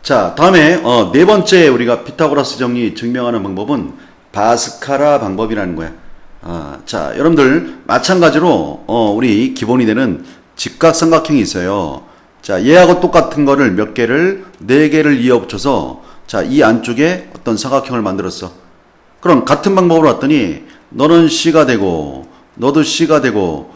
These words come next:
너는 C가 되고. 자, 동그라미 세모가, 자, 다시 한번 동그라미 세모가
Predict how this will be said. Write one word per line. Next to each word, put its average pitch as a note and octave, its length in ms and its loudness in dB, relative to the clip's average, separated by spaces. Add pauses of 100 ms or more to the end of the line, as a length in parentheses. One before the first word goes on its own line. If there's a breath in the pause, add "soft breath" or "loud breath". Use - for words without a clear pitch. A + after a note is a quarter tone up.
(160 loud breath)
너는 C#3+ 260 4
C가 D#3+ 340 0
되고. F2 560 -4 (340 soft breath)
자, F#2 400 -4
동그라미 F3+ 720 4
세모가, B2+ 880 2 (140)
자, - 300 -18
다시 F#2+ 200 -10
한번 B2+ 600 -2 (200 loud breath)
동그라미 E3 560 4
세모가 C3 840 -2